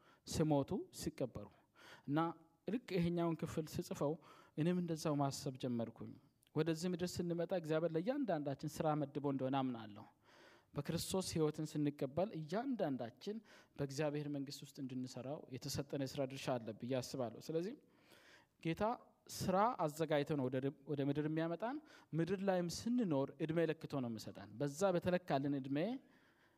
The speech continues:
በእግዚአብሔር ዘንድ በሚታወቁት የቀኖች ቁጥር ልክ ነው የምንኖረው። ስለዚህ መክሊቱን የምንሰራበት ኦፍ ኮርስ በዛ የ-፣ የጊዜ ክልል ወይም የእድሜ ክልል ነው። ወደ ዘላለም ስንሻገር የቁጥጥር ጊዜ ብቻ ነው እንጂ ከዛ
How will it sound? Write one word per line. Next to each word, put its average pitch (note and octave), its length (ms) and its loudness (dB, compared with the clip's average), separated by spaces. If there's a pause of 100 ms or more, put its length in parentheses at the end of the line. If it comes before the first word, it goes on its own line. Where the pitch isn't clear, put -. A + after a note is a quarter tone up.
(120)
በእግዚአብሔር E3 560 2
ዘንድ F3+ 220 0
በሚታወቁት E3 760 2
የቀኖች C#3 380 0
ቁጥር D3 280 -6
ልክ D3+ 240 -2
ነው G2+ 220 -8
የምንኖረው። C3 640 2
ስለዚህ F#3+ 360 -2 (1200)
መክሊቱን A#3 520 2
የምንሰራበት F#3+ 680 2
ኦፍ E3+ 140 0
ኮርስ E3 220 0
በዛ C#3+ 380 0
የ-፣ C#3 220 2 (100)
የጊዜ C#3 360 -2
ክልል C#3 260 -2
ወይም C3 240 2
የእድሜ C3+ 340 4
ክልል A#2+ 260 -6
ነው። G#2 140 -14 (1160)
ወደ C#3 180 0
ዘላለም D#3 420 4
ስንሻገር E3 680 -2 (180)
የቁጥጥር D#3 540 -2
ጊዜ D3 220 2
ብቻ C3 180 -4 (100)
ነው C3 100 2
እንጂ C#3 200 -2
ከዛ C#3+ 220 -2